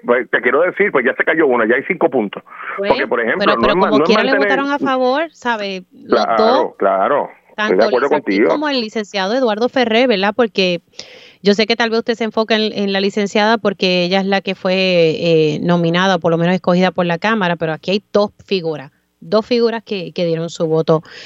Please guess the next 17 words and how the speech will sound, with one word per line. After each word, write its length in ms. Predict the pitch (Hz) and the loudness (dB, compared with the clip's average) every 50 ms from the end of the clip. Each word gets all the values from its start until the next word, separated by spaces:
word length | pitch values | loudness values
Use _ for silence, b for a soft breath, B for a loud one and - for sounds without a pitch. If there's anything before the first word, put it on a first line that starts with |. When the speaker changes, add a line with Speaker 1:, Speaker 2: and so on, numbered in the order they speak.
| B B B B B | B B B B B
Speaker 2:
sobre 260 | B - 185 170 170 | B 0 2 4 4
este 160 | 165 - 185 | 2 2 0
contrato. 400 | - 180 175 170 165 - - - | 0 0 0 0 -2 -4 -6 -8
Se 160 | - - 233 214 | -4 -4 -2 -2
me 80 | 208 | -2
ha 40 | 208 | -2
acabado 360 | 208 - 240 247 247 247 247 | -2 -2 0 0 2 2 2
el 100 | 240 240 | 2 2
tiempo, 320 | - 240 247 233 - 202 185 | 2 2 2 2 -2 -4 -4
pero 180 | - 202 196 | -2 -4 -4
entonces 300 | 190 190 190 185 - 220 | -4 -6 -10 -10 -10 -8
continuamos 560 | - 240 226 214 220 208 202 202 208 220 208 | -4 -4 -2 -2 -2 -2 -2 -2 -2 -2 0
el, 220 | 220 208 196 185 - | 0 0 -2 -2 -4
el 140 | - 190 185 | -4 -4 -2
diálogo 340 | 190 190 190 196 202 202 202 | 0 0 0 0 0 0 0
más 160 | 202 196 196 | 0 0 0
adelante. 500 | 202 196 190 185 170 170 160 - 143 | 0 0 0 0 -2 -2 -4 -6 -8